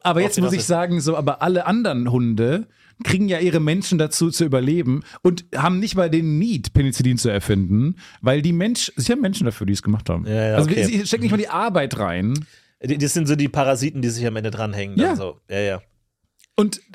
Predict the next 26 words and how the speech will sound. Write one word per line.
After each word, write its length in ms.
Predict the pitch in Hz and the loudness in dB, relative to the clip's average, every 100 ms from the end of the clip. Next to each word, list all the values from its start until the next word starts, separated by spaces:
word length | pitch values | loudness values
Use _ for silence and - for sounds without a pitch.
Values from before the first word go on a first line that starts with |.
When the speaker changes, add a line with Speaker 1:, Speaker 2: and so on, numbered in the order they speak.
| - | -14
Speaker 1:
ich 100 | 180 | -6
finde 180 | 202 151 | -4 -2
diese, 180 | 135 135 | -2 -4
das 160 | 120 | -6
Gedankenexperiment, 760 | - 131 120 - 110 104 98 - | -4 -4 -4 -6 -4 -2 -4 -8
äh, 60 | - | -18
albern, 460 | - 82 80 78 76 | -12 -8 -4 -4 -4
aber 200 | - 78 | -4 -2
auch, 260 | 101 - - | -2 -4 -2
äh, 160 | 117 | -2
lustig. 520 | 110 107 - - - _ _ _ _ - - - - - | 0 -2 -4 -12 -18 _ _ _ _ -8 -8 -10 -18 -4
Speaker 2:
Ja, 100 | 160 | -2
es 140 | 196 - | 0 0
gibt 160 | 233 | 0
auch 100 | 175 | 0
so 120 | 175 | 0
bei 160 | 147 135 | 2 2
Mistkäfern, 640 | 139 - - 175 175 180 160 | 2 -2 -2 -2 0 -2 0
die 140 | 135 | 0
rollen 260 | 120 131 139 | 2 0 0
ihr 140 | 127 | -2
so 120 | 117 | -2
diesen, 240 | 113 110 110 | -2 -2 -2
haben 120 | 110 | -2
diesen 180 | 101 107 | -2 -4
Mistkäferball. 880 | 123 - 160 156 156 151 160 196 | -6 -4 -4 -2 0 0 0 -4